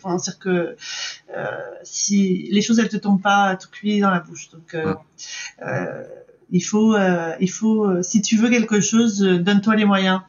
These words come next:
Speaker 1: de le faire. Et, euh, donc ça, c'est la première chose. Donc en effet, bah voilà, c'est quoi les moyens, qu'est-ce qu'on peut faire, euh,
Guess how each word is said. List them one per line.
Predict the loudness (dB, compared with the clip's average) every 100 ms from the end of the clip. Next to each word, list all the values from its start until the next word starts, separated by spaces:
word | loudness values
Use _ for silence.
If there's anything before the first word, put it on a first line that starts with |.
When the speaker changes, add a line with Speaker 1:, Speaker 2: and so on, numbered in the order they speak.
| _ _ -14
Speaker 1:
de | -4 -4
le |
faire. | -4 -6 -10 _ -16 -12 -12 -14 -14 0
Et, | 2 4 4
euh, | 2 0 -2 -2
donc | -2
ça, | -2
c'est | -4 -2
la | -2
première | 2 0 2
chose. | 0 2
Donc | 2 4
en | 2
effet, | 2 2 2
bah | 4 4 2 0 -2
voilà, | 0 -2 -2
c'est | -2
quoi | 2
les | 2
moyens, | 4 4 2
qu'est-ce | 2 0
qu'on | 0
peut | -2
faire, | 0 2 4 4
euh, | 2 2 2 0